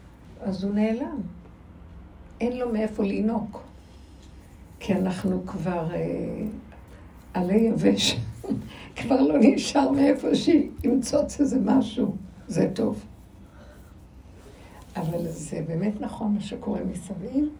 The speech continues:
מה שהייתי אומרת הוא שבמקום הזה שאנחנו עכשיו, איפה שהוא שם אותנו,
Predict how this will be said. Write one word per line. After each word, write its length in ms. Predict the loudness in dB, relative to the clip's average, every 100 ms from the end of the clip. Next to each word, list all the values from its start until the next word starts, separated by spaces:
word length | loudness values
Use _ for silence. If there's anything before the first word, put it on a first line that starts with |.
| -16 -18 -18 -16 -14 -10 -4
מה 140 | -4
שהייתי 460 | -2 -2 -2 -2 -4
אומרת 600 | -4 -2 -2 -2 -6 -8 -10 -6
הוא 320 | -4 -2 -4 -6 -14 -20 -20 -16
שבמקום 880 | -8 -4 -4 -2 -4 -4 0 2 2
הזה 280 | 2 0 0
שאנחנו 540 | -2 -2 -2 -2 -2
עכשיו, 320 | -2 -2 -4 -4
איפה 240 | -2 -2
שהוא 200 | -2 -4
שם 280 | -2 0 2
אותנו, 560 | 2 0 -2 0 0